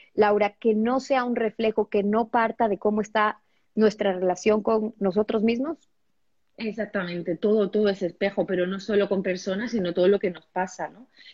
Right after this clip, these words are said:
Speaker 2: Es una relación espejo con nosotros mismos. Por eso, eh, las personas que cuando escuchan la palabra, por ejemplo, autoamor o la palabra amor propio, ¿no? Etcétera, etcétera, eh, lo vincula al egocentrismo o al egoísmo, que eso ocurre, porque me lo han preguntado en muchas entrevistas, ¿no?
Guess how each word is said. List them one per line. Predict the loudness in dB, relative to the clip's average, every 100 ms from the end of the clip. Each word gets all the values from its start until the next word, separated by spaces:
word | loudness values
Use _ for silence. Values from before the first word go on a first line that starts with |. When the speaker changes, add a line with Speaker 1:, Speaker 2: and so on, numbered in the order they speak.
| -8
Speaker 2:
Es | -2
una | 0 2
relación | 2 0 2 2
espejo | 0 -2 0 0 0
con | -2 -4
nosotros | -4 -6 -4 -4
mismos. | -4 -4 -6 -10 -18 -20 -6
Por | 2 4
eso, | 4 4 2 2
eh, | 2 2 4
las | 2 0
personas | -4 -4 -4 -4 -2
que | 0 2
cuando | 2 0 0
escuchan | -4 -2 2
la | 2
palabra, | 4 4 4 2
por | 0
ejemplo, | -2 2 2
autoamor | 2 0 -2 -2 -2 -2 -6 -14 -20 -2
o | 4 4
la | 4
palabra | 2 2 4 4 4 4 2
amor | 0 0 0 -2
propio, | 0 0 2 2 4
¿no? | 2
Etcétera, | -2 -2 -2 -2
etcétera, | -4 -4 -4 -6 -10 _ -20 -20 _ 4
eh, | 6 6
lo | 6 6
vincula | 4 4 4 4 2 -2 0
al | 4
egocentrismo | 4 2 0 -2 2 2 4 2 2
o | 2
al | 2
egoísmo, | 4 6 6 4 0 0
que | -2
eso | 0 -2
ocurre, | 0 2 4 2
porque | 0 -2
me | -2
lo | 0
han | 0 0
preguntado | 0 -2 0 -2
en | -2
muchas | -4 -6
entrevistas, | -6 -2 0 2 0 -6 -6
¿no? | -8